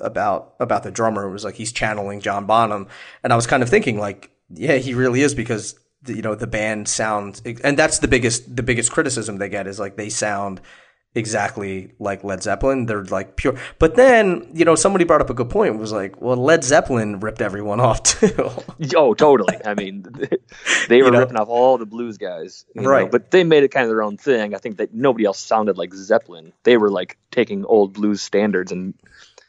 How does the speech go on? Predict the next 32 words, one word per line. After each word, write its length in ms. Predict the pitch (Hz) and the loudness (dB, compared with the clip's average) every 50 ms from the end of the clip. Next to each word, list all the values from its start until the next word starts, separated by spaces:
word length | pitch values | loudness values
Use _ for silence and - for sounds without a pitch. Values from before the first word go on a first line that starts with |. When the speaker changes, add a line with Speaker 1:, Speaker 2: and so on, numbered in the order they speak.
| _ _ - | _ _ 0
Speaker 2:
passing 300 | - 107 95 - - 92 | 2 4 4 4 2 -2
them 80 | 90 | -2
off 160 | 90 87 - | -2 -2 -2
as 120 | 87 85 80 | -4 -6 -4
their 140 | 82 78 85 | -2 0 2
own. 300 | 101 92 90 90 90 - _ _ _ - | 2 2 0 -2 -6 -10 _ _ _ -4
Speaker 1:
Yeah. 220 | 117 113 110 101 | -2 -2 2 2
Speaker 2:
Which 200 | 113 104 - - | 2 2 2 4
in 140 | 151 127 107 | 2 4 4
the, 120 | 104 104 - | 4 4 2
I 80 | 113 107 | 2 0
mean, 200 | 101 98 98 98 - | 0 0 -2 0 0
up 120 | 151 - | 0 0
until, 360 | 107 98 95 117 104 95 90 _ _ _ _ _ _ _ | -2 -2 0 2 0 0 0 _ _ _ _ _ _ _
shit, 280 | - - - 110 - _ _ _ _ _ _ _ - | -12 -8 -8 -8 -8 _ _ _ _ _ _ _ -20
two 120 | - 110 | -14 -6
thousand, 440 | - - 92 107 117 131 147 156 147 _ _ _ - - | -2 0 2 2 2 2 0 -4 -4 _ _ _ -8 -2
Speaker 1:
Mm-hmm. 320 | 120 113 123 127 139 - - - | 0 2 2 2 0 -4 -6 -16
Speaker 2:
<laughs> 120 | - _ | -8 _
you 100 | - 131 | 0 2
know, 120 | 107 101 104 | 2 2 0
the 100 | 110 101 | 0 0
Beastie 260 | 107 147 147 - 143 | 2 2 2 2 2
Boys 240 | 123 113 110 107 - | 4 4 4 4 2
sampled 400 | - 131 113 107 110 107 104 - _ | -2 -4 -2 -2 -2 -4 -4 -6 _
three 320 | - - - 135 131 127 113 | -20 -14 -8 -4 -4 -4 -4
Cheap 180 | - - 110 | -6 -8 -2
Trick 180 | - - - - | 0 0 0 0
songs 320 | - 101 90 92 95 92 | 0 -6 -6 -6 -6 -6
and 60 | 98 107 | -4 -2
never 200 | 101 92 95 90 | -2 -2 -2 -4
got 200 | 95 85 73 | -4 -6 -6